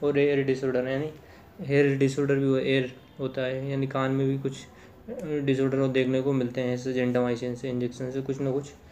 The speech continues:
इसके साइड इफेक्ट मिलते हैं। तो ये एक gentamicin इंजेक्शन होता है आईपी इंडियन pharmacology, जो कि route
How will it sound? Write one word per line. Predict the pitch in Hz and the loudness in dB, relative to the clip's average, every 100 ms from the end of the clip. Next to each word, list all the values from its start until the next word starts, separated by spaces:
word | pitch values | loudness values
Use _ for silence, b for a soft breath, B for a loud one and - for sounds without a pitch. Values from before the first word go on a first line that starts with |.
| B B - | B B -18
इसके | 135 143 | -8 -8
साइड | 131 131 127 | -6 -4 -4
इफेक्ट | 123 127 127 | -4 -6 -4
मिलते | 123 123 131 | -4 -6 -8
हैं। | 131 - B B - | -14 -18 B B -2
तो | |
ये | 147 147 | 2 4
एक | 151 151 | 2 0
gentamicin | 143 139 139 139 143 - 156 139 135 | 2 2 4 2 0 -8 -10 -4 -4
इंजेक्शन | 139 135 131 131 143 | -2 0 -2 -2 -4
होता | 131 123 127 | -4 -4 -4
है | 135 139 - - - 139 | -6 -8 -14 -20 -4 0
आईपी | 131 135 | 2 2
इंडियन | 135 135 135 | 0 2 0
pharmacology, | 131 127 131 131 131 131 131 - - B B B B 143 | -2 -4 -4 -4 -4 -4 -6 -8 -16 B B B B -2
जो | |
कि | 143 147 | 2 4
route | 139 151 | 4 4